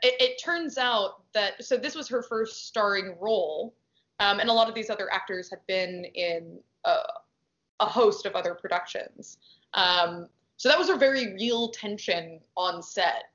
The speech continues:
Um, people were, were not as warm to Sigourney Weaver as they were to other people that were, were on that set. And also everybody, for, for a typical sci-fi horror movie or a-,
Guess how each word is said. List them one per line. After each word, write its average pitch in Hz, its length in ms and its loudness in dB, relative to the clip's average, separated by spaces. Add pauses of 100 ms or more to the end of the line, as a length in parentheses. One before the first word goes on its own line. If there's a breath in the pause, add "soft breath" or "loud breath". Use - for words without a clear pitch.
(140)
Um, 170 520 -4 (120)
people 202 400 0
were, 180 420 2
were 196 120 -2
not 190 260 4
as 190 240 2
warm 175 520 0 (460)
to 180 320 0
Sigourney 175 460 0
Weaver 175 520 4
as 175 120 2
they 180 100 4
were 175 220 4
to 175 260 -2
other - 220 0
people 170 480 2
that 165 120 2
were, 165 420 2
were 175 140 6
on 170 120 6
that 165 200 0
set. 165 280 2 (260 loud breath)
And 233 100 4
also 330 300 6
everybody, 392 640 4 (120)
for, 294 400 0 (120)
for 285 140 4
a 269 120 -2
typical 359 720 0
sci-fi 247 560 2
horror 226 360 0
movie 269 600 0
or 202 280 2
a-, - 40 0